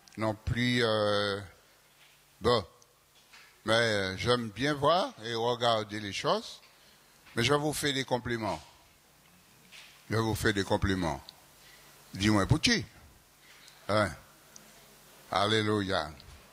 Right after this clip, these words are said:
Il y a une chose que je note chez vous, que j'aime bien voir, avant la réunion, quand j'entre dans la salle, ça fait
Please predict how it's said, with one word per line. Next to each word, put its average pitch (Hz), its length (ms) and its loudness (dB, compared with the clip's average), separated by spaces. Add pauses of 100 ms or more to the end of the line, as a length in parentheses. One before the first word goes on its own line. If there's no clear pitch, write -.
(640)
Il 131 60 2
y - 20 6
a 165 60 4
une 180 80 0
chose 180 300 2
que 165 180 4
je 151 140 4
note 156 260 2
chez 160 200 2
vous, 165 380 2 (2250)
que 131 160 4
j'aime 147 240 2
bien 180 220 2
voir, 143 460 2 (1200)
avant 110 380 4
la 160 140 6
réunion, 156 760 -2 (1000)
quand 151 180 2
j'entre 156 320 4
dans 170 140 8
la 160 120 4
salle, 170 500 2 (240)
ça 123 220 -2
fait 131 160 -6